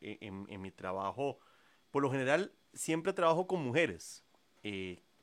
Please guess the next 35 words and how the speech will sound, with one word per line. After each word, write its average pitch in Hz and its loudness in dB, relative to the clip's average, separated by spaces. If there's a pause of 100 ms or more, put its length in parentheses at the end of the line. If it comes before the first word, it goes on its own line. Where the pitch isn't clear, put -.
(220)
la, 127 -2
las, 127 0
los 117 -6
project 226 4
managers, 220 4
la, 135 2
los 147 0
mejores 180 6
son 208 0
mujeres. 127 0 (440)
Por 135 4
la 135 6
organización 127 0
que 175 0
tienen, 202 0
eso 147 2
no 156 2
hay 156 0
quite. - -6 (380)
Pero 151 4
la 147 8
parte 160 10
técnica, 202 6
obviamente, 160 6
pues, 135 2
de 160 8
ahí, 143 2 (360)
siempre 180 4
hay 180 8
un, 196 2
como 170 -2
una 185 4
combinación 156 2
muy 170 4
interesante. 170 0